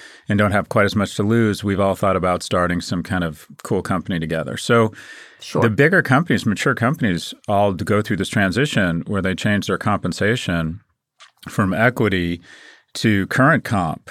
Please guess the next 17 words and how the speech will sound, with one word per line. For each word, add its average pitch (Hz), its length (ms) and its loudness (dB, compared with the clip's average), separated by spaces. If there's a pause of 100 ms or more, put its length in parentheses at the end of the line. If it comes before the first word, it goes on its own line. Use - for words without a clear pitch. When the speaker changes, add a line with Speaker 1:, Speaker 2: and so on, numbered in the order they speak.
Speaker 1:
and 107 220 2
their 107 80 2
current 135 300 2
comp 92 420 -2
skyrockets 120 720 2
'cause 101 160 -2
they 104 140 0
can 104 120 0
no 110 140 2
longer 104 260 2
say 113 240 2
to 147 80 2
people, 87 560 -2 (440)
"Oh, 131 260 6
well, 98 180 2
you 101 160 2
have," 101 360 2